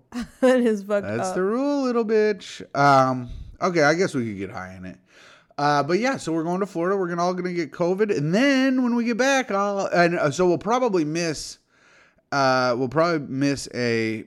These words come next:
Speaker 2: Patreon episode this weekend 'cause we'll be out of town, and then we'll <laughs> probably miss one next week because, uh, I'll, no, we'll do one while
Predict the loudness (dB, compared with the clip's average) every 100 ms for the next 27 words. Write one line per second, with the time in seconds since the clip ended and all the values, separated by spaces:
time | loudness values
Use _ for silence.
0 | -4 -4 -2 -2 -2 -6 -6 -6 -4 -8
1 | -8 -8 -8 -8 -6 -6 -2 -2 -2 -4
2 | -6 -4 -4 -4 -4 2 2 4 0 0
3 | -2 0 -2 -2 -4 -4 -6 -2 -2 -2
4 | -6 -6 -4 -2 -4 -2 0 0 -6 -20
5 | -4 4 6 6 2 2 2 2 2 0
6 | -2 -2